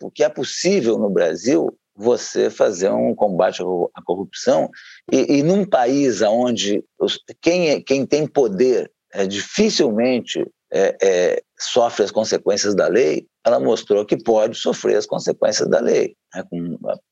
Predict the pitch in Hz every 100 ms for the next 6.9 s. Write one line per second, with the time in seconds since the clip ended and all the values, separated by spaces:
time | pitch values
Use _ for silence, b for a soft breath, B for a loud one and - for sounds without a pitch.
0 | - 113 107 113 - - 110 95 87 -
1 | - 98 110 110 92 - 113 110 90 87
2 | 78 69 - 98 90 71 - 76 - -
3 | 104 - - - - - 92 - - -
4 | - 104 - - - - - - - -
5 | - - - 113 - _ - 202 208 220
6 | 220 - 180 - 147 160 156 - -